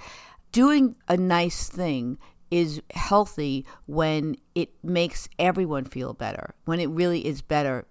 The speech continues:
That's right action. If someone in the equation is not feeling better, that's not right action. If I'm in relationship with others and I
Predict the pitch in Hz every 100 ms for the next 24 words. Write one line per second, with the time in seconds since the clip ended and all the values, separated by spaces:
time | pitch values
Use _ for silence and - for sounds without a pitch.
0 | _ - 175 - 175 147 127 127 - 90
1 | - - - 214 - 208 269 - - -
2 | - - - 247 254 262 240 202 196 180
3 | 175 - 160 160 170 190 226 - - -
4 | - - - - 160 151 170 175 180 170
5 | 165 165 170 190 214 - - 151 - 151
6 | 139 143 143 143 160 - - - - _
7 | _ _ - 202 202 - 202 180 165 170
8 | - 185 - 170 - - 156 143 - -
9 | 160 135 101 - - - - - 160 147
10 | 139 - 160 156 160